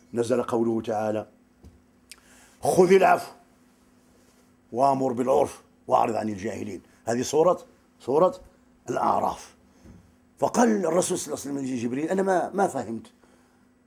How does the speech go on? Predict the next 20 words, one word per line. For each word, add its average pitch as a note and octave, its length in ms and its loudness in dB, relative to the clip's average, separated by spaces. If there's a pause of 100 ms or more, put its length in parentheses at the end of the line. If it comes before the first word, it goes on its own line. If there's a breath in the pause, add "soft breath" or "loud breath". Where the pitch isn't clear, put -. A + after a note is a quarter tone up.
ما A#3 160 2
فهمت C#3+ 400 -6
ما C3 160 0
يريد A#2+ 300 0
ربي A2+ 380 -4
من G#2+ 140 -8
هذه G2+ 300 -8
الأوامر، G2 460 -10 (300 soft breath)
خذ C3+ 240 -2
العفو A2+ 420 -2 (260)
وأمر B2+ 340 -2
بالعرف G#2+ 460 -6
وأعرض A2 220 -6
عن G#2 60 -14
الجاهلين". G2 260 -14 (380 soft breath)
قال: C#3+ 200 0
"وأنا E3 320 2
كذلك F3 520 -2
أراجع F3 340 -2
ربي". E3 420 -4